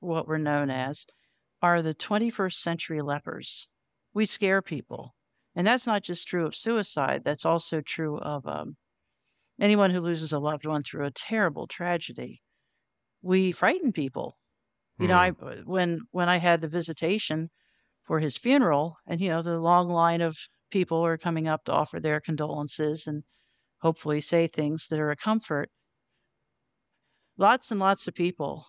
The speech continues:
Speaker 1: I can't say lots, a handful of people would come up to me and say, "I don't know what I'd do if anything happened to my Bobby. I think I'd just lay down and die." Not helpful. Not
Speaker 2: Hmm.
Speaker 1: helpful, because the inference is that I didn't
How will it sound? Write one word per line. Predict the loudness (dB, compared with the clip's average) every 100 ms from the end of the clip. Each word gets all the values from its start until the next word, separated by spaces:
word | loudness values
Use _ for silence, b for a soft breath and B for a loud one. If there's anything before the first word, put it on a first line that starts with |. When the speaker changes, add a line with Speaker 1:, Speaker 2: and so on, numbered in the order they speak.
| -4
Speaker 1:
I | -2
can't | 0 -4
say | -2 -4
lots, | 0 0 0
a |
handful | 2 2 2 -2
of | -2
people | -2 -2 -4
would | -4
come | -2 0
up | -2 -4
to | -4
me | -2
and | -4 -6
say, | -4 0 0 0 -4 _ _ _ _ _ _ _ _ _ _ _ -4
"I |
don't | -2 -2 -2
know | -2
what | 0 0
I'd | 0 0
do | -2
if | -2
anything | -4 -4 -6 -4
happened | -2 -2 -2 -4
to |
my | -2 0
Bobby. | 2 2 2 0 -2
I |
think | -2 -2 -2
I'd | -2
just | -4 -6 -2
lay | -2
down | 0 -2 -2
and | 0
die." | 0 2 0 -4 -10 _ _ _ _ _ _ _ _ _
Not | -4 2 4 6
helpful. | 6 4 4 4 4 0 _ _ _ _ _ -2
Not | 2 4 4
Speaker 2:
Hmm. |
Speaker 1:
helpful, | 0 -2 -2 -2 -2 _ _ _ _ -4
because | 2 2
the | 2 0
inference | 0 0 -2 -2 0
is | 0 0
that | 0 4
I | 4 4
didn't | 0 -4